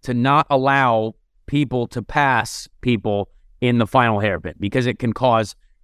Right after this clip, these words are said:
easy accidents." You know, Pato got taken out there two years ago. Uh, I think Renus was in a, in a wreck there last year.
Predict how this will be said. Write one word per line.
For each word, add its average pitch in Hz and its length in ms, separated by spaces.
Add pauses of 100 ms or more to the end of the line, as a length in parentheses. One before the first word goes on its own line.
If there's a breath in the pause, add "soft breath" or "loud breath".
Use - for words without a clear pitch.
easy 151 420
accidents." 131 680 (240)
You 127 100
know, 120 100
Pato 151 360
got 135 200
taken 139 260
out 139 200
there 127 140
two 131 160
years 123 300
ago. 120 420 (240)
Uh, 107 80
I 110 120
think 123 160
Renus 139 320
was 123 120
in 127 100
a, 120 60
in 123 200
a 120 60
wreck 120 260
there 120 160
last 113 400
year. 110 340